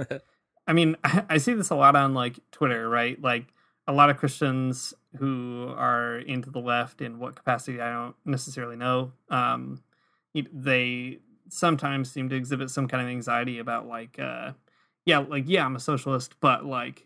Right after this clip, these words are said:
Speaker 2: don't get it twisted. Like,
Speaker 1: Mm-hmm.
Speaker 2: most importantly, I'm a Christian.
Speaker 1: Right.
Speaker 2: And, like, that's definitely fine as a sort of personal, um, idea, for sure. Um,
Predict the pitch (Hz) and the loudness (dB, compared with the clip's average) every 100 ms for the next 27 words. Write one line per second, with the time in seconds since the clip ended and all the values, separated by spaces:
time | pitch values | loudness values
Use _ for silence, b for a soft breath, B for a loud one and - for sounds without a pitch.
0 | _ _ _ - 123 127 - 143 127 - | _ _ _ -4 -4 -6 -2 -2 -2 -8
1 | - - 185 147 127 - - - 135 123 | -18 -18 -10 -8 -8 -12 -16 -4 -2 -2
2 | 131 139 135 127 113 127 _ _ 127 117 | -6 -6 -6 -8 -14 -18 _ _ 0 0
3 | - 120 - - 131 _ _ _ 85 82 | -6 -10 -10 -18 -18 _ _ _ -6 0
4 | 123 117 120 120 135 143 123 - 147 - | 2 0 -2 -8 -4 -2 -2 2 2 4
5 | 180 170 147 131 143 135 120 123 139 123 | 2 4 2 4 4 4 0 -4 -6 -8
6 | 113 135 120 - - 123 - 127 123 120 | -4 -4 -4 -6 -4 -4 -4 -6 -4 -4
7 | 117 120 120 120 _ - 123 123 123 131 | -4 -6 -12 -18 _ -6 -6 -4 -2 -2
8 | 143 - _ - 127 165 135 135 - _ | -2 -10 _ -14 -8 -4 -4 -6 -16 _
9 | _ _ _ 131 123 127 123 131 | _ _ _ -2 0 -2 -6 -12